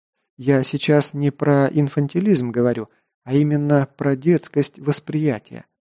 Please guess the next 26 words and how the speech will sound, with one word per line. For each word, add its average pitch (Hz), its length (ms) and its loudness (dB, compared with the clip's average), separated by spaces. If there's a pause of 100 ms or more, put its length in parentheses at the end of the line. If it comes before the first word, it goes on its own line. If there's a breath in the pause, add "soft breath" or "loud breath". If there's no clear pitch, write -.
(500)
Это 170 360 0
не 170 140 4
одно 180 280 2
и 165 60 2
то 190 160 0
же 117 120 -4
совсем. - 480 -12 (680)
Дети, 143 320 0
они 139 240 2
ведь 139 280 -2
как - 260 -2
мир 123 180 0
воспринимают? 123 800 -4 (600)
Чисто, 175 540 0 (260)
радостно, 139 600 -2
незамутнённо, 127 840 -2 (400)
без 127 180 -2
всяких 160 400 -2
социальных 147 640 0
наслоений, 143 720 0 (420)
без 127 200 0
всего 147 440 2
наносного, 147 680 2
что - 200 -4
придумали 147 480 2
взрослые, 139 600 0